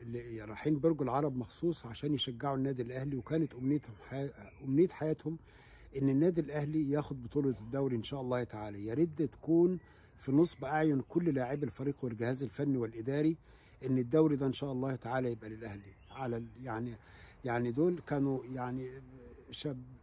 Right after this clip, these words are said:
يعني شباب، فتيات، فتيات في سن يعني، آه، عروسة، عروسة يعني، سبحان الله،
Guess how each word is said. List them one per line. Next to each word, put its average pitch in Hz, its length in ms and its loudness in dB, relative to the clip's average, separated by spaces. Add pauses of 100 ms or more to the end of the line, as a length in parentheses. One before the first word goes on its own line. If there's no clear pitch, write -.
(200)
يعني 139 480 -6
شباب، 175 380 2
فتيات، 160 500 -2 (100)
فتيات 143 500 -4
في - 100 -12
سن 156 380 0
يعني، 117 520 -8 (580)
آه، 107 200 -16
عروسة، 143 520 0
عروسة 131 520 -4
يعني، 113 640 -6
سبحان 156 460 0
الله، 110 300 -6